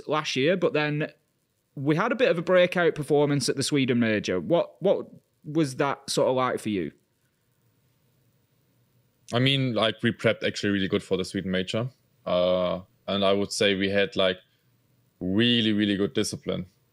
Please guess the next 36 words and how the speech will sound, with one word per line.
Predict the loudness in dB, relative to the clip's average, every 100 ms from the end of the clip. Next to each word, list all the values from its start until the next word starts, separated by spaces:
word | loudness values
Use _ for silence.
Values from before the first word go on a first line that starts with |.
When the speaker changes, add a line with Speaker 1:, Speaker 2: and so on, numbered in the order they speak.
| _ -4
Speaker 2:
I | -4
would | -2
say. | -2 0 0 -2 _ -10
Um, | -6 -4 -4 -4 -6
our, | 0 2 4 4 4 2 2 -2 _ _ _ _ _ _
our | 2 2
staff, | 2 0 0 0
like, | 0 0 -2
ha-, | -2 0 0 -2
um, | -8 -8 -8 _ _ _ _ _
made, | -2 -2 0
like, | -2 -2 _ -6
good | -2
work | 0 0
as | 0 -2
well, | 2 2 0 -4 _ _ _ _ _ -8
uh, | -2 -2
provided | -2 0 2 2 2
us | 0
with | -2 -2
all | -2
the | 0
information | -4 -4 -2 -2 -4 -6
we |
needed. | -4 -2 -2 -4 _ _ _ _ _ _ _ _ _
And | -2 0 2
then | 0
we | 0
played | 0 0
good | -4
Siege. | -2 -4 0
Like, | -2 -2
we | -4
practiced | -4 -2 -4 -2
a | 0
lot. | 2 2 0